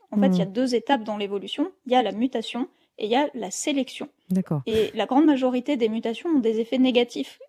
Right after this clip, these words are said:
Speaker 1: et ne sont pas du tout sélectionnées. Les seules qui restent, c'est celles qui ont un impact positif sur la capacité de prolifération.
Speaker 2: Hmm.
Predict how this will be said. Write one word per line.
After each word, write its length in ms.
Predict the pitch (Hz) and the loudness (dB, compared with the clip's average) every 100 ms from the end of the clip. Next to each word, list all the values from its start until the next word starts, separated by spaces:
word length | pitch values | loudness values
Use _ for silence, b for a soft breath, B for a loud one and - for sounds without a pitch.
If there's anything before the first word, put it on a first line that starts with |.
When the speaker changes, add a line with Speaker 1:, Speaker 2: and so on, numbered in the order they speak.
| - | -6
Speaker 1:
et 40 | |
ne 120 | 226 | -6
sont 160 | 214 208 | -6 -4
pas 160 | 269 214 | -2 -2
du 240 | 208 240 | -4 -10
tout 160 | - 294 | -8 -8
sélectionnées. 640 | - 247 214 - 226 320 b b b - | -4 -4 -4 -6 -4 -4 b b b -10
Les 60 | |
seules 240 | 196 302 285 | -4 -2 -2
qui 140 | - | -4
restent, 260 | 220 285 - | -4 -2 -2
c'est 100 | 208 | -6
celles 200 | - 277 | -2 -2
qui 140 | - | -2
ont 80 | 226 | -4
un 100 | 208 | -4
impact 420 | 220 220 285 - _ | -4 -2 -4 -6 _
positif 580 | - 240 220 - 302 - | -8 -6 -6 -6 -6 -6
sur 400 | - - 277 294 | -16 -8 -4 -2
la 100 | 247 | -2
capacité 560 | 240 247 247 - 254 277 | -2 -2 -2 -4 -4 -4
de 300 | 233 208 208 | -4 -8 -10
prolifération. 680 | _ 247 240 262 240 220 - - _ _ _ | _ -2 0 -2 -2 -4 -10 -18 _ _ _
Speaker 2:
Hmm. 180 | 185 165 | 0 0